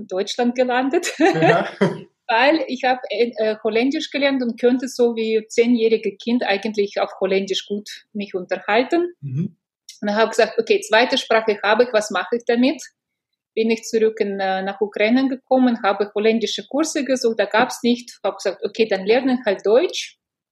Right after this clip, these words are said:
Speaker 1: und vielleicht mache ich daraus was." Und, äh, daraus was zu machen, ähm, ich hab ja damals auch an der Uni,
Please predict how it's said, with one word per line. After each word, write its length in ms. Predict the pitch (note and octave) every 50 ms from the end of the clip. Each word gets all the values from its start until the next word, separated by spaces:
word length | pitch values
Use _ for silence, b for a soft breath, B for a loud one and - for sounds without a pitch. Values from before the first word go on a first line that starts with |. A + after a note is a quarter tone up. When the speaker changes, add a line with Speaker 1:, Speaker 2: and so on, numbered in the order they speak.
| _ _ _ _ _ _ _ _ _ _ _
Speaker 1:
und 360 | A3 A3+ A3+ A#3 A#3+ A#3+ -
vielleicht 460 | - - A#3+ A3+ A#3 A#3+ A#3+ - -
mache 260 | A3+ G#3+ A3 - -
ich 100 | G#3+ - -
daraus 500 | F3+ E3 D#3 D#3 D3+ D#3 D#3 - - -
was." 420 | E3 D3+ C#3+ - - - - - -
Und, 420 | - F3+ F3 F3+ F#3 F#3+ F#3+ - - -
äh, 280 | F#3 F#3 F#3 F3+ F3+ F3+
daraus 380 | F#3+ F#3 F#3+ G3+ A3 B3 B3 -
was 220 | G#3+ G#3+ G#3+ - -
zu 140 | - G#3+ G3
machen, 540 | G3 G#3+ B3 B3 - D#4 C#4+ D4 D#4+ D#4 B B B B _ _ _ -
ähm, 400 | G#3 G#3 G#3 G#3 G#3+ G#3+ G#3+ G#3+ -
ich 160 | A3+ G#3 -
hab 180 | G#3+ G#3+ G#3+ G#3+ - - _ _ _ _ _ _
ja 260 | - F#3+ F#3 F#3+ F#3+ -
damals 460 | G3+ G3 G#3+ A#3+ A#3 A3 A3 - -
auch 280 | - F#3+ G3 G3+ G3 - -
an 220 | G3+ G3 F3+ F#3
der 120 | G3 F#3+ G#3+
Uni, 360 | A#3+ C#4+ D4+ D4 D4+ D4+ D4+